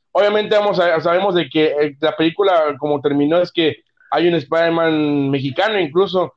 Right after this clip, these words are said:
que es el dos mil noventa y nueve o algo así, no me acuerdo cuál, cuál es el número, que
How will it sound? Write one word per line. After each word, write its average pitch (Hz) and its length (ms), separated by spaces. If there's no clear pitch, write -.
que 147 440
es 160 100
el 143 340
dos 139 160
mil 170 340
noventa 160 380
y 127 80
nueve 208 340
o 208 40
algo 202 160
así, 185 160
no 202 100
me 185 60
acuerdo 185 340
cuál, 180 220
cuál 185 160
es 151 80
el 143 100
número, 165 340
que 131 180